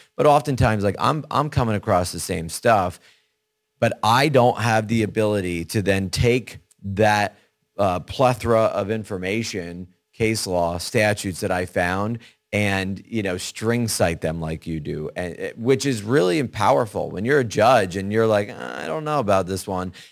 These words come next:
and then Spada dr-, dumps, like, thirty cases on you in a string cite, it's like, "Well, what am I gonna do with that?" You know, like, I, I gotta side with him. I, I can't do that. Like, I don't,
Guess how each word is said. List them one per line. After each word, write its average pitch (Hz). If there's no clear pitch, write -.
and 120
then 120
Spada 120
dr-, 101
dumps, 110
like, 101
thirty 117
cases 117
on 90
you 90
in 92
a 87
string 123
cite, 90
it's 90
like, 95
"Well, 147
what 143
am 143
I 143
gonna 135
do 135
with 135
that?" 123
You 104
know, 104
like, 107
I, 101
I 95
gotta 98
side 123
with 104
him. 87
I, 117
I 127
can't 131
do 107
that. 80
Like, 92
I 98
don't, 104